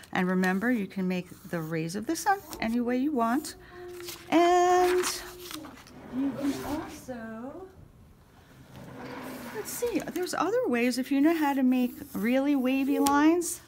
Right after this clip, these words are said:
those can be the waves. If you want to. You can make the sun smaller. Maybe the sun is white, and then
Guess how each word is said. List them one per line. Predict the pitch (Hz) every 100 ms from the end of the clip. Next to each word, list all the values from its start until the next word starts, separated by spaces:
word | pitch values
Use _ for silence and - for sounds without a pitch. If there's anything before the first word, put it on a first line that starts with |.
| -
those | 247 247
can | 262
be | 247 247
the | 240
waves. | 262 269 339 415 - - - - - - - - - - - _ - _ _ - - - _ _ _ _ - _ - - - - -
If | 220 -
you | 220
want | 175 165 -
to. | 196 - - - - - -
You | 262 254
can | 254
make | 220 -
the | 196
sun | - 180 170
smaller. | - 185 170 165 170 214 254 294 311 - - - - - - - - - - - -
Maybe | 190 190 208
the | 208
sun | - 208
is | 190 170
white, | 160 175 185 160 - - - - -
and | 165 160
then | 160 156